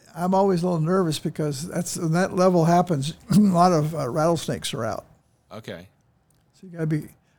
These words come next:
Speaker 1: I, w-, I have these, uh, what do you call it?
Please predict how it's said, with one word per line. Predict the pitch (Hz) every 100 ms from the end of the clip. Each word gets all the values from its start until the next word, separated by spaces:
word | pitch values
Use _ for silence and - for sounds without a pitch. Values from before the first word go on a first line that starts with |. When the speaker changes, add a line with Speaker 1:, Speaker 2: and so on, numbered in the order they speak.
| _
Speaker 1:
I, | 185
w-, | 170 170
I | 175
have | 175 160
these, | 151 139 127
uh, | 139 139 135 139 - _ _ _ _ _ _
what | -
do | 160
you | -
call | 165 135
it? | -